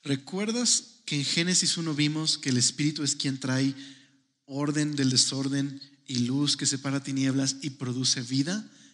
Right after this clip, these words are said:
en donde no la hay? Ok. Jesús tuvo una conversación con un hombre muy religioso llamado Nicodemo. Nicodemo era un hombre muy importante,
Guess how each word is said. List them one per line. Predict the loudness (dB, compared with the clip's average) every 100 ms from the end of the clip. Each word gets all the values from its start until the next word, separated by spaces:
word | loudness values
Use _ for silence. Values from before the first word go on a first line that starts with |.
| -12
en | -6
donde | -2 -2
no | -2 -2
la | -2
hay? | -2 -4 -6 -16 _ _ _ _ _
Ok. | -20 -20 _ _ _ _ -14 -10 -8 -8 -12 -18 _ _
Jesús | 0 4 4 4 2 0 -2 -10 -10
tuvo | -4 -2 0
una | 0 -2
conversación | -2 0 4 4 4 2 0 -4 -8 -20 _ _
con | -8 -4
un | -2
hombre | 0 0
muy | 2 0
religioso | 4 4 4 2 0 0
llamado | -2 0 0 0
Nicodemo. | -2 -2 0 0 -2 -8 _ _ _ _ _ -12 -10 -10
Nicodemo | -4 -2 2 2 2 2
era | 0
un | 0
hombre | -2 0 0
muy | 0 0 0
importante, | 0 -4 -2 -2 -2 -4 -10